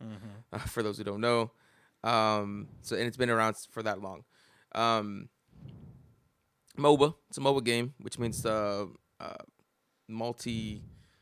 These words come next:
Speaker 2: online battle arena,
Speaker 1: Mm-hmm.
Speaker 2: um, which means you get the same map over and <laughs> over and over again. Uh, three lanes, um, five members on a team, and then from there, uh, they all have their own category. Uh, you get your top laner,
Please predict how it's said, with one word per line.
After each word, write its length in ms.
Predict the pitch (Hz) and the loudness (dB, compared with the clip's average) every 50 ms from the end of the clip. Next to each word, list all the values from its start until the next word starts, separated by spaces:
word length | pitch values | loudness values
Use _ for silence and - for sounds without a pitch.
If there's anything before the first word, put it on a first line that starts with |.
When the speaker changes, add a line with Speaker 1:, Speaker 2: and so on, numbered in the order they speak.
| _ _ _ - - 120 113 113 107 | _ _ _ -4 0 0 2 2 0
Speaker 2:
online 340 | 98 110 107 107 107 104 104 | -2 -2 -4 -4 -4 -6 -4
battle 220 | 101 104 104 107 110 | -4 -4 -2 0 0
arena, 380 | 113 120 123 131 135 139 151 - _ - | 0 0 0 0 0 -2 -4 -8 _ -10
Speaker 1:
Mm-hmm. 240 | 143 131 131 135 139 143 - _ _ - - | -8 -6 -6 -6 -8 -10 -14 _ _ -6 -4
Speaker 2:
um, 500 | 107 107 107 104 101 95 95 - 73 - - _ - - - | -2 -2 -2 -4 -6 -8 -10 -12 -14 -16 -18 _ -20 -20 -12
which 180 | - 104 113 - | -10 -10 -8 -4
means 160 | 123 117 113 104 | -4 -4 -4 -4
you 60 | 113 | -4
get 100 | 104 110 | -6 -6
the 60 | - | -4
same 220 | - - 120 113 113 | -4 -4 -4 -2 0
map 200 | 110 110 107 - - | 0 -2 -2 -2 -4
over 200 | - 110 107 107 | -4 -2 -2 0
and 100 | 110 117 | 2 4
<laughs> 60 | 135 | 4
over 120 | 131 131 - | 6 6 4
and 160 | - 170 131 | 4 2 0
over 180 | 123 120 123 127 | 0 0 0 0
again. 380 | 123 113 120 120 117 117 123 - _ _ _ _ _ _ _ _ - | 0 2 0 0 0 -2 -4 -8 _ _ _ _ _ _ _ _ -8
Uh, 400 | - 107 107 107 104 104 104 110 | -6 -4 -4 -4 -4 -4 -6 -8
three 260 | - - 139 143 147 | -8 -6 -2 -2 2
lanes, 600 | 135 131 131 131 131 127 127 120 117 - - - _ _ _ _ _ _ _ _ - | 2 4 4 4 4 4 2 0 -2 -4 -8 -10 _ _ _ _ _ _ _ _ -10
um, 580 | - 107 104 104 104 104 107 107 107 107 107 113 - - - _ _ | -6 -6 -4 -4 -4 -6 -8 -10 -10 -12 -14 -16 -20 -20 -20 _ _
five 520 | - - - 113 117 120 117 113 107 104 | -4 2 4 6 6 6 6 4 0 -2
members 500 | 107 110 107 110 110 113 113 117 117 107 | 0 0 2 2 2 2 2 2 0 0
on 120 | 107 101 101 | -4 -6 -6
a 60 | 101 | -6
team, 460 | - - 120 123 127 135 143 151 156 - _ _ _ - | -6 -4 -4 -2 -2 -4 -4 -6 -10 -14 _ _ _ -10
and 160 | - 104 104 | -8 -6 -6
then 80 | 107 107 | -6 -6
from 200 | - 113 107 107 | -4 -4 -4 -2
there, 440 | 107 110 110 107 107 107 104 101 - - - - - - - | 0 2 2 2 2 2 0 -2 -4 -8 -14 -20 -20 -18 -10
uh, 140 | - - 104 | -6 -4 -2
they 120 | 104 107 | 2 2
all 120 | 113 107 110 | 2 2 2
have 140 | 113 107 104 | 0 -2 -2
their 80 | 104 | -4
own 80 | 107 104 | -4 -2
category. 540 | - 107 107 104 107 107 107 104 107 104 110 _ _ _ _ _ _ _ - | -2 0 0 0 0 0 0 0 -2 -4 -6 _ _ _ _ _ _ _ -8
Uh, 80 | - 110 | -6 -4
you 80 | 104 | -4
get 80 | 107 107 | -4 -4
your 80 | 98 113 | -4 0
top 220 | - 127 120 110 | 2 2 2 2
laner, 360 | 113 120 120 120 113 113 110 | 2 2 4 4 4 2 2